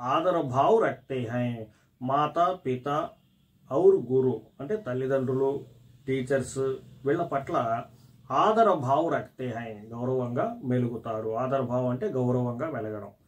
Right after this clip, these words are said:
హమారే భారత్ కే లియే ఆదర్శ విద్యార్థియోం కి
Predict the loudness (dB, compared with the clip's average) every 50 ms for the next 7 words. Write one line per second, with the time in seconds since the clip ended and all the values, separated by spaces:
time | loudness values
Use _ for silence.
0 | _ _ _ _ _ _ _ 0 2 4 6 6 6 6 4 4 2 2 0 -2
1 | -2 0 2 2 2 2 0 -2 -4 -2 2 6 6 6 6 6 2 2 2 2
2 | 0 0 0 0 0 2 2 2 0 0 0 0 0 0 0 -2 2 2 4 4
3 | 4 4 4 2 0 4 4 4 4 4 0 -2 0 0 -2 -2 -2